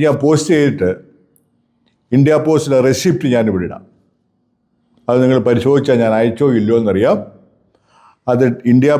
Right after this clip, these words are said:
പോസ്റ്റ് ട്രാക്ക് ചെയ്താൽ ഈ പരാതി, ആ നമ്പർ ഞാൻ, ഈ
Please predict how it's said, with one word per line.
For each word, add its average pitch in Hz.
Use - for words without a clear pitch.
പോസ്റ്റ് 143
ട്രാക്ക് 139
ചെയ്താൽ 120
ഈ 117
പരാതി, 120
ആ -
നമ്പർ 127
ഞാൻ, 139
ഈ -